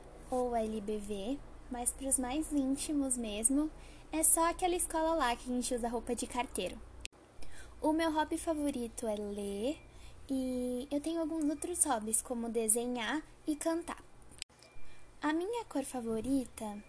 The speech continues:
Bom, o engraçado é que eu mudo bastante de cor. É, no momento é branco, mas eu já gostei de azul e de preto.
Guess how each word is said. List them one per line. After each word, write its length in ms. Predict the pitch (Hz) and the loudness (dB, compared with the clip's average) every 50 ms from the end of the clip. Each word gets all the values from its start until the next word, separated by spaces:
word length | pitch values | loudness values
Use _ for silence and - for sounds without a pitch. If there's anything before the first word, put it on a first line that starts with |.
| - - - - - - - - - - - - | -16 -20 -20 -20 -20 -20 -20 -20 -20 -20 -8 -4
Bom, 420 | 240 233 277 285 277 254 226 220 - - - - - - - - - - - - - - - - - - - - - - - - - | 0 2 2 2 2 0 -2 -4 -6 -8 -14 -16 -16 -18 -18 -18 -16 -14 -14 -14 -14 -14 -16 -18 -18 -18 -18 -20 -20 -20 -18 -10 -6
o 20 | 381 | -2
engraçado 680 | 427 494 523 539 508 494 494 - - 381 311 330 311 | 0 4 6 8 8 10 10 10 8 8 6 6 6
é 60 | 349 | 4
que 120 | 311 - 359 | 2 2 2
eu 60 | 330 | 2
mudo 200 | 330 320 302 262 | 4 2 2 2
bastante 640 | 269 285 311 381 - - - 330 320 359 - 349 | 2 2 2 2 2 2 2 2 2 2 2 2
de 160 | 302 320 330 311 | 4 4 2 2
cor. 320 | - - 269 233 220 214 - - - - - | 2 2 2 2 2 -2 -6 -12 -18 -10 -6
É, 580 | 247 254 254 254 247 247 247 240 240 240 240 247 | -2 0 2 2 2 2 2 0 -2 -2 -2 -2
no 180 | 247 269 294 | 0 2 2
momento 1040 | 302 302 330 339 339 320 285 254 247 269 294 285 262 - - - 240 226 214 208 214 - - - - - - - - - - - - - - - - - - | 2 2 0 0 2 2 2 2 2 2 2 2 2 0 -6 -10 -8 -6 -8 -8 -10 -14 -18 -20 -20 -20 -18 -18 -16 -18 -18 -18 -20 -20 -20 -20 -20 -2 2
é 120 | 262 269 | 2 2
branco, 800 | 285 254 214 208 - 214 214 202 202 202 - - - 196 214 - - - - - | 2 2 -2 -2 -2 -2 -2 -2 -4 -6 -10 -8 -8 -8 -8 -8 -12 -18 -10 -6
mas 500 | 247 247 262 277 277 262 247 254 262 262 | -2 0 2 2 2 2 2 0 2 6
eu 140 | 269 262 247 | 6 6 6
já 120 | 240 240 | 6 2
gostei 460 | 240 233 247 254 - - - 262 247 240 | 0 2 2 2 2 2 2 0 0 0
de 140 | 226 233 | 0 2
azul 560 | 240 226 226 226 220 - 240 262 277 294 320 - | 2 2 4 6 6 6 6 6 4 2 2 0
e 80 | 285 277 | 0 -2
de 160 | 254 254 269 | 0 -2 -4
preto. 480 | - - - - - - - - - | -4 -6 -10 -10 -10 -10 -8 -10 -10